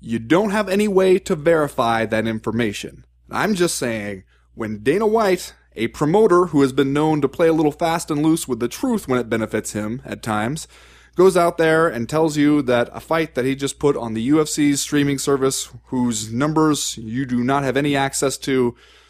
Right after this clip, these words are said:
uh, and tells you that it was great, it did awesome numbers, it was huge, it was the best ever. I'm just saying you cannot report that as if it is a fact.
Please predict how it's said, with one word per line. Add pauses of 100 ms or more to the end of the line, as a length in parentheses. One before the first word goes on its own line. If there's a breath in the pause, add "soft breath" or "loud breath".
(280 soft breath)
uh, (120)
and
tells
you
that (200)
it
was
great, (100)
it
did
awesome
numbers,
it
was
huge,
it
was
the
best
ever. (600 soft breath)
I'm
just
saying (100)
you
cannot
report
that
as
if
it
is
a
fact.